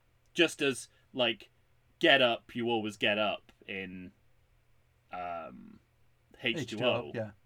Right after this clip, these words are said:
Speaker 1: It's just, it's the, the convention of the film. It's not something that anyone in the world
Speaker 2: Talks
Speaker 1: knows.
Speaker 2: about.
Speaker 1: And yet, for some reason, it really irritates me here. Again, maybe 'cause it's not earned. This movie
Speaker 2: Mm-hmm.
Speaker 1: isn't kind of meta enough to, to
Speaker 2: And
Speaker 1: make
Speaker 2: yet,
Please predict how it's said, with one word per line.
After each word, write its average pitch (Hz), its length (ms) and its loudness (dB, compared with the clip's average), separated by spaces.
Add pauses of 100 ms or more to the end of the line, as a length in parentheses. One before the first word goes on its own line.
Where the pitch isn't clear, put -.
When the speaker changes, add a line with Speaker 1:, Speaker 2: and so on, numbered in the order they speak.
(520)
Speaker 1:
It's 139 160 0
just, 139 160 -4
it's 143 180 -10
the, 156 140 2
the 156 160 -2
convention 160 540 0
of 120 80 -4
the 120 100 -6
film. 120 380 2
It's - 160 -12
not 131 220 -4
something 117 420 -6
that 101 200 -6 (120)
anyone 110 500 -2 (100)
in 117 120 -6
the 110 80 -2
world 120 280 -2
Speaker 2:
Talks 131 260 4
Speaker 1:
knows. 107 80 -8
Speaker 2:
about. 101 220 -4 (120)
Speaker 1:
And 151 80 -4
yet, 175 100 2
for 185 80 -2
some 202 280 6
reason, 190 240 4
it 160 100 0
really 160 320 4
irritates 156 540 0
me 95 120 -8
here. 92 200 -8
Again, 185 360 4
maybe 180 280 6
'cause 135 200 -6
it's 135 160 -10
not 127 220 -4
earned. 101 560 -4 (300)
This 143 160 -8
movie 147 380 2
Speaker 2:
Mm-hmm. 135 80 4
Speaker 1:
isn't 113 360 -4
kind 123 220 -6
of 110 80 -6
meta 131 400 0
enough 95 440 -8
to, 90 360 -8 (1120)
to - 100 -4
Speaker 2:
And 202 140 6
Speaker 1:
make 233 140 4
Speaker 2:
yet, 247 160 8